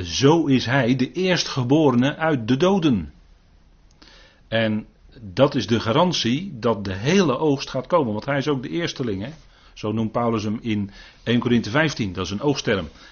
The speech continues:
Hij is de eersteling. Dat garandeert dat de hele oogst gaat komen.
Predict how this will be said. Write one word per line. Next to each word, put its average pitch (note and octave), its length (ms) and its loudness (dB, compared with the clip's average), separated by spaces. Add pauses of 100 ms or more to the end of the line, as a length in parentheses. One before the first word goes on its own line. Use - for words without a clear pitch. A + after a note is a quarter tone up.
Hij A#2 140 0
is G#2 100 0
de A2 140 -6
eersteling. B2+ 600 0
Dat G#2+ 240 -2
garandeert C3+ 680 2
dat C3+ 120 2
de A2 60 -2
hele D3+ 220 2
oogst D3 260 0
gaat C3+ 180 -2
komen. D3 380 2